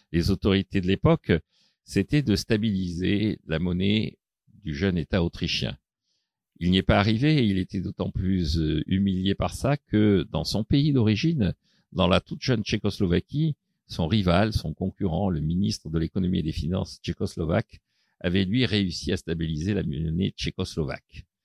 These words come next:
C'est peut-être une des raisons pour lesquelles il a refusé de prendre la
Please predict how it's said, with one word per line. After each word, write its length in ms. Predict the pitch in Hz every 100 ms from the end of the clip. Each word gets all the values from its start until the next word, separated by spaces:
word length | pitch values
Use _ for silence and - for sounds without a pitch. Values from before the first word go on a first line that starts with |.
| _ _ _
C'est 120 | -
peut-être 200 | 175 175
une 80 | 170
des 80 | 151
raisons 240 | 143 151
pour 140 | 143 123
lesquelles 380 | 113 143 131 113
il 180 | 101
a 300 | 92 85 80
refusé 640 | 71 78 98 - 98 104 98
de 140 | 80 78
prendre 320 | - 101 90 78
la 360 | 65 60 -